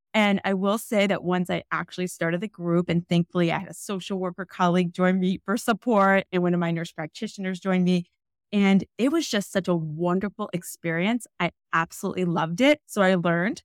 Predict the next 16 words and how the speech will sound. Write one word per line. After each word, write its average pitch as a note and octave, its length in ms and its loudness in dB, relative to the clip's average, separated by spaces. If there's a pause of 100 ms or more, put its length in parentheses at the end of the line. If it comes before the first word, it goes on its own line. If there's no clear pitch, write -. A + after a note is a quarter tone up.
that, - 180 0
yes, E3+ 440 -2
we A3 160 -8
doctors A#3+ 520 -4 (140)
are G3+ 220 0
capable C4 720 0
of B3 180 0
leading A3 340 4
a F4+ 80 2
group A#3+ 300 0
visit A3 420 -2
and G#3 140 -4
having F#3+ 320 -4
a F#3+ 40 -2
lot F3+ 200 0
of C4+ 80 -6